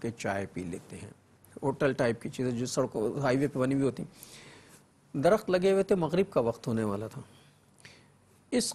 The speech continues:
कदर शोर था परिंदों का, परिंदे वापस अपने घोंसलों पे आ रहे थे और मगरिब की अजान होने से पहले वो इस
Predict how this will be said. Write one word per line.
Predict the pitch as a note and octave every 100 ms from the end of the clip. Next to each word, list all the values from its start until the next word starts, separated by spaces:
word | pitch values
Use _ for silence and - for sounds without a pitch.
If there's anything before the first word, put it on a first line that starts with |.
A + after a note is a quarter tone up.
| -
कदर | A#3 D4
शोर | A#3+ - E3+ D3+
था | C#3+ - A#2+
परिंदों | - A2 G#2 G2+ G#2+
का, | F#2+ G#2 G2 G#2+
परिंदे | - D#3 D#3 F3 F3+ G3 G3 G3
वापस | C#3+ C3 C3 - D3+ -
अपने | C3 C3 A#2
घोंसलों | G2 A2 - B2+
पे | B2 A2
आ | F#2+ F#2+
रहे | A#2+ C3 C#3
थे | - B2 B2+ - - - - -
और | C3+ C#3+ D#3 D3+ D3+
मगरिब | C3+ B2+ A#2 D#3+ F3 -
की | D3+
अजान | B2+ C3 C#3
होने | C3 C3 C3+
से | C3+
पहले | - A#2 B2 B2 D3+
वो | C#3+ D#3+
इस | D#3+ -